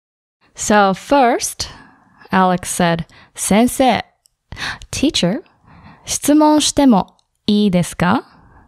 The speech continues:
Shitsumon is question. Shitemo is do. So, shitsumon shitemo means ask question. Ii desu ka? Is it okay? So, is it okay if I ask you a question?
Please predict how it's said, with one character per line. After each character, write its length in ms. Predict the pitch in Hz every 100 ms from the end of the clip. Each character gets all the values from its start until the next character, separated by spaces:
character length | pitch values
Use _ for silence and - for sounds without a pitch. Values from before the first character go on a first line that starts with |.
| _ _ -
Shitsumon 580 | - 220 220 185 175 -
is 180 | 170 -
question. 600 | - 180 - - 190 339 - - -
Shitemo 580 | - - 220 185 165 - -
is 400 | 190 175 170 - - _ _
do. 360 | - 175 170 240
So, 400 | - 190 170 170 - -
shitsumon 540 | - - 226 220 208 202
shitemo 440 | - 208 180 160
means 340 | 165 165 160 - -
ask 400 | 180 175 - - - -
question. 560 | - 180 - - 214 330 _ _ - - - _ -
Ii 220 | 208 202
desu 300 | 175 170 - -
ka? 280 | 175 285 - _ _ _ _ _ _ _ _ _ _ _ -
Is 160 | 185
it 160 | 180 -
okay? 520 | 190 - 320 208 - -
So, 360 | - 196 170 - 190
is 120 | 185
it 100 | 190
okay 460 | 185 180 269 269
if 140 | 190 -
I 100 | 160
ask 340 | 160 165 -
you 100 | 180
a 40 | 165
question? 560 | 175 170 - 262 330